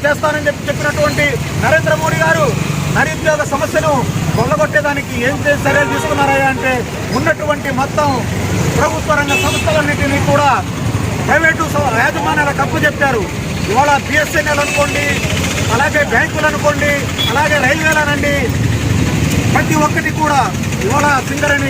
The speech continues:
కాలరీస్ మొదలుకొని గగ్గు ఉక్కు గనులు మొదలుకొని మొత్తం ప్రభుత్వ రంగ సంస్థలన్నింటినీ నిర్వీర్యం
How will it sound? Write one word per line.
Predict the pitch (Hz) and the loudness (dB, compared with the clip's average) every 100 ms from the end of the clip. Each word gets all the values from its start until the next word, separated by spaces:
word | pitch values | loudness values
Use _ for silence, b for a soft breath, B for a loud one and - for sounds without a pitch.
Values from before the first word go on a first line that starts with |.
| 262 | 0
కాలరీస్ | 285 294 294 254 | 0 2 0 0
మొదలుకొని | 262 311 302 302 294 233 - - - 233 | 0 0 0 2 2 0 -2 -2 -2 0
గగ్గు | - 311 262 - - | 0 0 -2 -2 -2
ఉక్కు | - 294 | -2 0
గనులు | 285 277 262 | 0 -2 0
మొదలుకొని | - 311 320 311 277 - - - 240 | 0 0 0 0 0 -2 -6 -4 -2
మొత్తం | 294 320 320 277 | 0 -2 -2 -2
ప్రభుత్వ | 302 320 320 | -4 0 0
రంగ | 302 277 | 0 -2
సంస్థలన్నింటినీ | 302 311 330 311 302 302 294 262 | -4 -2 0 0 -2 -4 -4 -2
నిర్వీర్యం | 285 320 349 330 | -2 0 0 0